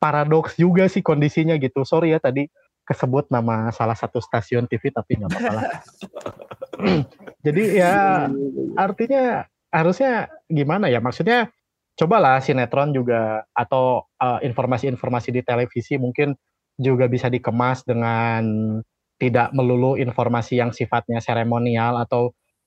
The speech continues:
Speaker 1: eee, news saja gitu, tapi lebih
Speaker 2: Iya, iya.
Speaker 1: kepada bagaimana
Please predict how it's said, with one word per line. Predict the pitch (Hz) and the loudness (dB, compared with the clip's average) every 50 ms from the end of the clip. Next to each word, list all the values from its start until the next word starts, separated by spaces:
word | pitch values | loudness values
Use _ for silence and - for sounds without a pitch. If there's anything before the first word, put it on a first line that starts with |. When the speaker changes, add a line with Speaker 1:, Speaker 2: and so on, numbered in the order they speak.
| - | -4
Speaker 1:
eee, | 123 120 117 120 120 | 0 0 2 2 2
news | 127 135 143 143 139 143 135 - | 2 4 4 4 4 4 2 2
saja | - 131 143 151 151 143 139 147 | 0 0 0 2 2 4 4 2
gitu, | 147 127 123 - 123 | 2 0 -2 -2 -2
tapi | - 113 - - 156 160 147 _ _ _ _ _ _ _ | -2 -2 -2 0 0 0 0 _ _ _ _ _ _ _
lebih | - 123 123 123 135 135 | -2 -2 0 2 2 0
Speaker 2:
Iya, | 131 131 | 2 0
iya. | |
Speaker 1:
kepada | 131 - 117 117 120 143 151 | -2 0 0 2 2 2 2
bagaimana | 143 143 127 147 143 143 147 151 170 | 2 4 4 4 4 4 4 2 2